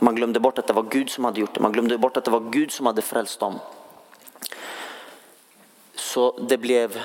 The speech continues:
vi blev o-, ogudaktiga, vi blev ogudaktiga. Pursuing godliness in a godless world. Söka Gud i en gudlös, gudlös värld. Vi ser att det, världen är gudlös idag.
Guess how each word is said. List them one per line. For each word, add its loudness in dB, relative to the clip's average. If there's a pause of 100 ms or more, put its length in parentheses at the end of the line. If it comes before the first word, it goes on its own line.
(300)
vi 2
blev 2 (280)
o-, 6 (180)
ogudaktiga, 2
vi 6
blev 0 (1300)
ogudaktiga. 0 (1300)
Pursuing 2
godliness 0
in 4
a 4
godless 0
world. 2 (1160)
Söka 0
Gud 0 (380)
i 2
en -2
gudlös, -2
gudlös -2
värld. 2
Vi 0
ser 2
att -2
det, 6
världen 4
är 2
gudlös -2
idag. 0